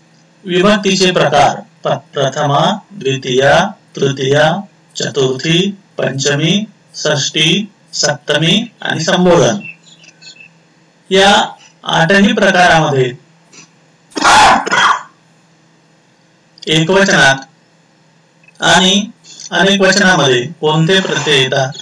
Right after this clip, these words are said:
तेही आपण पाहिले. आणि घर ह्या नामाला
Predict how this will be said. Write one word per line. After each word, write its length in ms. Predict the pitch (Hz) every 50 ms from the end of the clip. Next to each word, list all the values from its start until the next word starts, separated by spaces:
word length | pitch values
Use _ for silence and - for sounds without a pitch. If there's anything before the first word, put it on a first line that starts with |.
| - - - - - _ - - - - -
तेही 220 | 160 160 156 165 165
आपण 300 | 160 151 143 156 170 175
पाहिले. 500 | 165 135 127 120 120 120 - - - - - - - - - - - - - _ _ _ _ _ _ _ _ _ _ _ _ _ _ _ _ _ _ _ _ _ _ _ _ _ _ _ _ _ -
आणि 460 | 185 180 185 185 190 202 208 220 - -
घर 440 | - 165 139 - 196 208 214 214 208
ह्या 180 | 190 185 175
नामाला 520 | 170 160 160 160 160 160 139 135 123 -